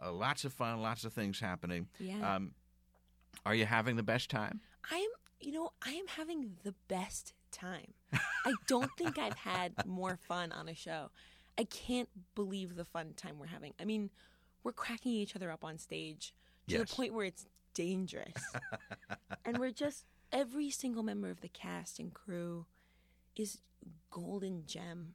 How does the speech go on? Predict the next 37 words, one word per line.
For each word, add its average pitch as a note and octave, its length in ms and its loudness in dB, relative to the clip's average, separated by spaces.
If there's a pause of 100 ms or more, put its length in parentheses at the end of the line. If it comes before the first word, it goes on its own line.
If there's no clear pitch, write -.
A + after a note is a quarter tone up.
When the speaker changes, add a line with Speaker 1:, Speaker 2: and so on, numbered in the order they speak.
(120)
Speaker 2:
Like, F#3 100 -4
Speaker 1:
Yeah. D3+ 60 -4
Speaker 2:
there's G#3+ 260 0
nobody G3+ 960 0 (640)
that's F3+ 220 0
a F3 60 -2
bad F3+ 220 -2
apple D#3+ 320 -6
in C#3 140 -10
that B2+ 180 -8 (120)
entire D#3 760 -6 (500)
building. F3+ 420 0
Speaker 1:
<laughs> - 60 -10
Right. - 140 -4
Speaker 2:
And G#3 100 2
it's, - 340 -2 (260)
except G#3 200 0
for E3 60 -10
the D#3+ 100 -4
audience. - 440 -4 (400)
But A3+ 160 12 (760)
it's, A#3 280 2
like, - 300 2 (540)
the A3 160 4
be-, - 400 -2
literally A#3 500 2
the F#3+ 120 -2
best, - 600 -2 (220)
the F#3 80 -4
best - 360 -4
time. C3 340 -12 (140)
Speaker 1:
And C3 100 8
you D3 160 8
play B2+ 280 8
the A#2+ 120 2
daughter, F#2+ 400 8 (100)
Tess. - 480 0